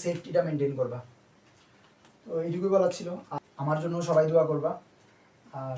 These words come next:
সবাই ভালো থাকো, সুস্থ থাকো। আর যে কোনো প্রয়োজন হলে সেটা, এইখানে যদি কোনো কোয়েশ্চেন থাকে সেটা কমেন্টে জানাতে পারো অথবা আমাকে ইনবক্সে জানাতে পারো,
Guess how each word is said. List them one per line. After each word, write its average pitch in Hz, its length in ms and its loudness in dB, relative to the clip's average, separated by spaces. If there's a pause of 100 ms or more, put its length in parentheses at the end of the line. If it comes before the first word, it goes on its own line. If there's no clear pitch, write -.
সবাই 156 160 4
ভালো 156 200 4
থাকো, 160 200 0
সুস্থ 156 240 -8 (120)
থাকো। 151 180 -2 (1000)
আর 131 280 -2
যে 160 120 -2
কোনো 180 160 -2
প্রয়োজন 175 280 -2
হলে 170 220 0 (280)
সেটা, 151 300 -2 (680)
এইখানে 196 360 0
যদি 185 140 -4
কোনো 185 120 -2
কোয়েশ্চেন 185 360 -4
থাকে 170 220 0 (420)
সেটা 160 220 -4
কমেন্টে 147 320 -2
জানাতে 156 320 0
পারো 143 140 -2 (140)
অথবা 143 300 -2
আমাকে 151 200 -2
ইনবক্সে 143 320 -6
জানাতে 151 280 -4
পারো, 147 180 -2